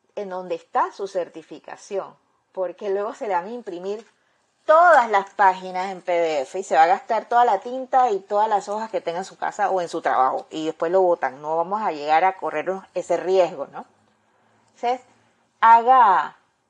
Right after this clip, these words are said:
eh, personalice la impresión y limítese a imprimir o seleccionar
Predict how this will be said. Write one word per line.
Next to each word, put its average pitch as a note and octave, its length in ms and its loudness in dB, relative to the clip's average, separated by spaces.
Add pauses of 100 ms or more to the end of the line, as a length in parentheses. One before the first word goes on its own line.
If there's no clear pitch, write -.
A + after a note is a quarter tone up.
(360)
eh, F3+ 680 -4
personalice A#3+ 840 -2
la A3 100 -6
impresión A3 720 -10 (920)
y B3+ 120 -12
limítese C4 720 -10 (200)
a G3 260 -4 (400)
imprimir A#3 640 -10 (160)
o E3+ 120 -20
seleccionar A#3+ 720 -8